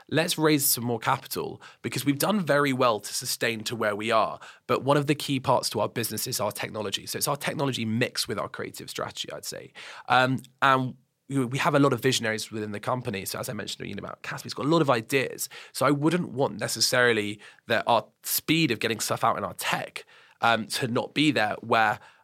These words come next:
ideas which, you know, we feel can influence the industry,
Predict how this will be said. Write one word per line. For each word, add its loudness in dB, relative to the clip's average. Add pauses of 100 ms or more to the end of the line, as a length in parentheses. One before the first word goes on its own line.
(200)
ideas 4
which, 0
you 0
know, -2 (320)
we -2
feel 0
can -10
influence -10
the -6
industry, -4